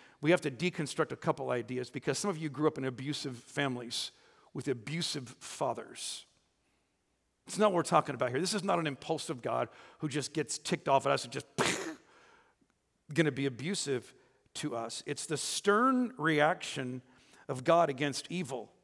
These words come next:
It's not God throwing a temper, temper tantrum. It's God's angry reaction to sin and evil, and it's real and it's deadly. And Exodus chapter four, fourteen, verses six and seven says it this way,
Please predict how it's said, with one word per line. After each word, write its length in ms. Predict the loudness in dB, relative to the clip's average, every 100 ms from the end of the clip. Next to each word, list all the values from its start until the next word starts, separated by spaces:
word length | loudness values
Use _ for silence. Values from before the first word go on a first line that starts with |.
| -6
It's 160 | 0
not 220 | 4 4 4
God 220 | 2 2
throwing 200 | -2 -4
a 40 |
temper, 320 | -4 -4 -6 -10 -12 -6
temper 240 | -4 -4
tantrum. 500 | -4 -4 -4 -10 -14 -16 -20 -16 -4
It's 180 | -2 2
God's 280 | 4 4 2 0
angry 520 | 2 4 2 2 4
reaction 440 | 6 4 2 -6 -4
to 140 | -4
sin 680 | -4 -2 0 2 2 2 -4 -8 _ _ _
and 140 | -2 0
evil, 380 | 0 4 2
and 140 | 4 0
it's 200 | 0 -2
real 640 | 0 4 8 10 10 6 -4 -20 -20 -20 _ _ -2
and 120 | 0
it's 200 | 0 -4
deadly. 680 | -4 6 8 8 2 -2 -4 -12 -20 -8 2
And 140 | 6
Exodus 440 | 6 4 0 0
chapter 540 | 0 4 4 4 -2 -2
four, 680 | -4 -6 2 4 4 4 -2 0
fourteen, 600 | 0 2 -2 0 -2 -6 -14 -12 2
verses 260 | 2 2 0
six 220 | 0 0
and 120 | 0
seven 300 | 4 4 2
says 220 | 0 -2
it 100 | 0
this 220 | -2 -2
way, 260 | -2 -4